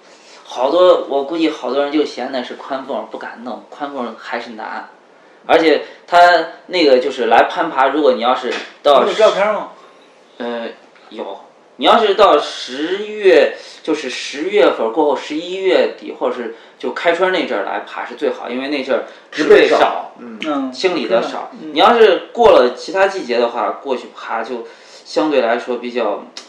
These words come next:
Speaker 1: 比较难受一些。然后另外还有一个就是那个大福峪，大福峪那个整个那个沟，就是那个沟也是个国道，那个沟比大峪那些沟长，那就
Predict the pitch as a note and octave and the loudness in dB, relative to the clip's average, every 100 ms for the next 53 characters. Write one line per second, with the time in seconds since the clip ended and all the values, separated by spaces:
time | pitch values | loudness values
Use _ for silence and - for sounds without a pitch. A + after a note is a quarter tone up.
0 | - - A#2+ B2 A2+ G#2+ A#2 B2 G#2 - | -20 -20 -10 -8 -6 -10 -10 -10 -12 -14
1 | G2+ - _ _ - C3 E3+ F3 D#3 D#3 | -18 -20 _ _ -2 0 2 2 2 4
2 | C#3 C3+ B2+ B2+ A#2+ A2 B2 A2 G#2 G2+ | 2 2 -2 -4 -8 -8 -6 -2 -2 -2
3 | G#2 _ _ _ _ _ _ _ _ D#3 | -6 _ _ _ _ _ _ _ _ 2
4 | C3+ C3 C#3 D3+ G#2+ - _ _ _ _ | 2 2 -4 -6 -6 -12 _ _ _ _
5 | - - - G3 F3 F#3+ G3+ D#3+ D3 D#3 | -20 -20 -2 2 4 2 2 2 2 2
6 | E3 - B2+ A2 D3 E3 E3 A2+ G#2+ G2 | 0 0 -4 -2 0 0 -2 -2 -2 -2
7 | - C#3+ C#3 - - _ _ - - _ | 4 6 4 -2 -20 _ _ -20 -20 _
8 | - C3+ B2+ A#2 D#3+ D3+ A#2+ C#3+ C#3 C3+ | -12 -10 -8 -8 -6 -6 -4 -2 -2 -2
9 | G#2+ G#2+ C#3+ B2 - A2 G#2 G#2 G#2 A#2+ | -4 -4 -4 -6 -6 -8 -8 -6 -2 -2
10 | - D3+ C#3 - C#3+ C#3 C3 - - - | -4 -6 -8 0 2 2 -4 -16 -20 -20
11 | - A#2+ A#2 A2 - - D3 C#3 B2+ A#2+ | -14 -10 -10 -10 -14 -16 -12 -10 -10 -10
12 | B2+ B2+ B2+ - A2+ E3 D#3+ | -10 -8 -8 -10 -14 -14 -12